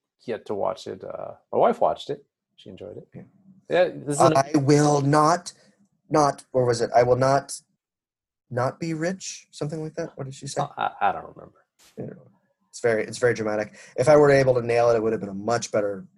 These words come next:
Speaker 2: you know, ending to the section.
Speaker 1: Yeah. Uh, I like her in the, uh, Jurassic Park.
Speaker 2: Yeah, she's great in Jurassic Park.
Speaker 1: Yeah.
Speaker 2: Um, you know, she did something, she played, this is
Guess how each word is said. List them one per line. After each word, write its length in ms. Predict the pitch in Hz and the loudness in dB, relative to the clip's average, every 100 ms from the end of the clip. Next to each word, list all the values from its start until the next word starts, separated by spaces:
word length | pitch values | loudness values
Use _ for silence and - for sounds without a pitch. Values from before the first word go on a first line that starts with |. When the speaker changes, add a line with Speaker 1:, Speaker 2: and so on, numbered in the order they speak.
| _ _ | _ _
Speaker 2:
you 80 | 110 | -14
know, 140 | 98 98 | -12 -10
ending 300 | 104 98 95 | -10 -10 -12
to 80 | 98 | -12
the 260 | 95 95 - | -12 -12 -12
section. 460 | - 95 - 120 - _ _ - | -14 -14 -16 -20 -20 _ _ 0
Speaker 1:
Yeah. 180 | 147 - - _ 127 | 2 2 -6 _ -2
Uh, 320 | 110 98 98 - | 0 0 -4 -4
I 60 | |
like 120 | 160 | -2
her 120 | 170 165 | -2 -4
in 100 | 160 | -4
the, 160 | 160 | -4
uh, 260 | 151 151 151 | -2 0 0
Jurassic 380 | 151 156 151 - | 0 0 0 -2
Park. 240 | 156 185 _ _ _ - _ _ _ _ - - | -2 -2 _ _ _ -20 _ _ _ _ -6 4
Speaker 2:
Yeah, 180 | 508 | 4
she's 200 | 330 131 | 4 -4
great 180 | 135 147 | 0 0
in 60 | 147 | 2
Jurassic 340 | 139 139 143 | 2 2 0
Park. 280 | 143 147 - _ _ - | 0 0 -4 _ _ -18
Speaker 1:
Yeah. 80 | - - | -4 2
Speaker 2:
Um, 440 | 123 120 117 113 - _ _ _ _ - | 4 4 0 -8 -14 _ _ _ _ -8
you 100 | 131 | -2
know, 100 | 131 | 0
she 220 | - 185 | -2 -2
did 280 | 185 196 190 | -2 0 0
something, 640 | - 156 147 143 135 123 - | 0 -2 -2 -2 -2 -4 -6
she 180 | - - | -8 -6
played, 560 | - 185 170 151 135 - _ _ _ _ _ _ - | 0 2 2 0 -2 -10 _ _ _ _ _ _ -6
this 160 | 151 | -4
is 300 | 123 - - | -4 -8 -14